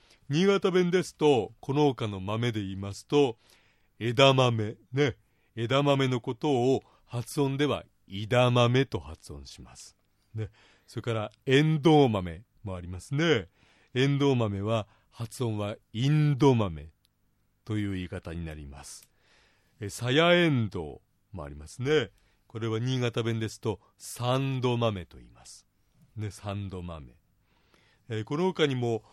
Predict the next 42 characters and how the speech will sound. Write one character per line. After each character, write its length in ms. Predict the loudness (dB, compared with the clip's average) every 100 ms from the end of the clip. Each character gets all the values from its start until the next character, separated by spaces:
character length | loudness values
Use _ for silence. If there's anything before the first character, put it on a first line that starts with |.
| _ -6
豆 260 | -2 2 2
が 160 | 0
つ 160 | -2 -10
く 100 | -12
言 220 | -12 -12 -10
葉 160 | -8
が 140 | -10 -12
あ 60 |
り 120 | -14
ま 180 | -16 -16
す。 180 | -18 -20 _ _ _ _ -12
鮭 400 | -2 -2 0 -2
の 260 | -2 -8 _ -14
卵、 560 | -6 -6 -6 -10 -16 -20 _ _ _ -6
イ 120 | -4
ク 180 | -4 -8
ラ。 160 | -10 -16 _ _ _
ね。 240 | -4 -4 -6 _ _ _ _ -14
え 280 | -10 -10 -10
ー、 80 | -12
イ 60 | -10
ク 140 | -4
ラ 120 | -4
の 140 | -4 -6
こ 140 | -10
と 160 | -2 0
を 160 | 0 -6 _ _ _
新 220 | -8 -6
潟 240 | -8 -8 -8
弁 220 | -8 -10
で 80 | -10
は、 180 | -10 -14 _ -16
ト 160 | -14
ト 200 | 0 2
豆 440 | 6 4 4 0 -4 _ _ _ _ -8
な 160 | -6
ん 60 | -6
て 120 | -8
言 40 | -16
い 40 |
ま 180 | -16 -18
す。 260 | -18 -20